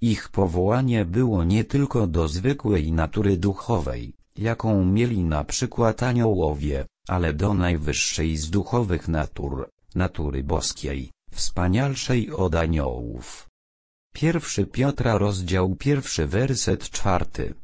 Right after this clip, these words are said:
„Do dziedzictwa niezniszczalnego i nieskalanego, i niewiędnącego, zachowanego w niebie dla was”.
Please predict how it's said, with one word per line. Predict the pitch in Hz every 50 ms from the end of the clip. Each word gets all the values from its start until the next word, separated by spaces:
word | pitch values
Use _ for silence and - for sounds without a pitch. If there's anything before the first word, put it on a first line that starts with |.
| - _ -
„Do | 82 85 82 80 73
dziedzictwa | 71 78 78 73 78 76 73 - - - - - - 82 85 92
niezniszczalnego | 110 117 107 95 80 80 90 85 80 - - - 98 95 85 78 78 78 78 76 76 78 87 107 139 123 - -
i | - 104
nieskalanego, | 98 92 87 85 80 - - 90 85 85 85 85 90 90 80 71 67 58 60 57 - - - _ _ - -
i | 107 104
niewiędnącego, | 107 120 123 123 117 113 95 85 80 80 78 82 80 80 85 90 - - 95 85 65 62 64 55 52 52 - - _ _ - -
zachowanego | 80 92 92 - - 90 80 80 78 76 80 92 101 104 107 101 95 90
w | 85 90
niebie | 90 90 95 92 113 135 123 92
dla | 87 92 98 101 98 92
was”. | 76 73 65 62 64 62 - - -